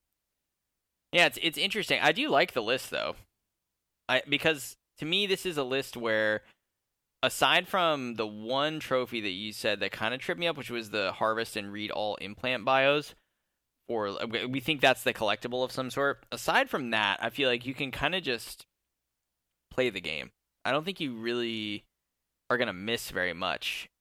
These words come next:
But I do, I don't know, maybe you were gonna talk about this, so I apologize if you were, but I do know this game does not have chapter select, and it does not have, like, a new game plus.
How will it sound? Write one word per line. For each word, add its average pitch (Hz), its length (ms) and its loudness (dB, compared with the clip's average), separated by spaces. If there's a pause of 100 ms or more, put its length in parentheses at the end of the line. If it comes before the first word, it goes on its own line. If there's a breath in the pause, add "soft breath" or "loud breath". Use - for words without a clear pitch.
But 117 240 4
I 131 120 6
do, 185 480 -2 (180)
I 139 80 4
don't 143 80 4
know, 127 100 4
maybe 143 240 2
you 139 100 0
were 127 80 2
gonna 104 120 -2
talk 110 220 2
about 131 180 0
this, 143 140 -4
so 113 100 -2
I 98 100 2
apologize 101 520 -4
if - 140 -14
you 98 60 -8
were, 95 180 -2
but 117 140 -2
I 104 80 2
do 120 200 -4
know 151 160 0
this 135 140 -6
game 135 220 -2
does 107 160 -10
not 104 220 0
have 120 480 0
chapter 113 340 -4
select, 156 500 -4 (500)
and 120 100 0
it 101 140 -6
does 117 180 0
not 120 180 2
have, 110 300 2
like, 104 240 -2
a 95 60 -4
new 110 160 -6
game 98 180 0
plus. - 420 -4